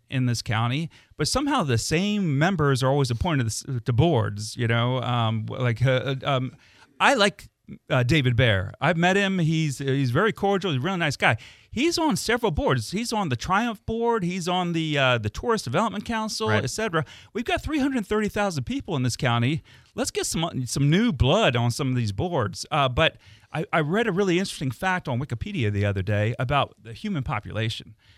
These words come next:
Speaker 1: And, uh, this is kind of, it pertains to what we're talking about. And that is, um, it took us until eighteen oh four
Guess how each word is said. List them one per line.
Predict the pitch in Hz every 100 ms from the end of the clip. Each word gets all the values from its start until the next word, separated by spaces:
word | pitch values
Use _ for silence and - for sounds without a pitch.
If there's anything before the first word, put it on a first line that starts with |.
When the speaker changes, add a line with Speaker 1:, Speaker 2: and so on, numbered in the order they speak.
| _ _ _
Speaker 1:
And, | 143 139 139 131
uh, | 127
this | 175
is | -
kind | - 170
of, | 120 113 -
it | 156 165 160
pertains | - 151 180 151 127
to | 120
what | 110
we're |
talking | 110 113 107
about. | 107 107 113 -
And | 139 156
that | 202 185
is, | 160 135 131 -
um, | 143 131 131 - - _ -
it | 285
took | 339 294
us | 208
until | 165 156 160 127 - _ _ _ -
eighteen | 220 - - 226
oh | 170 127
four | - 180 147 101 95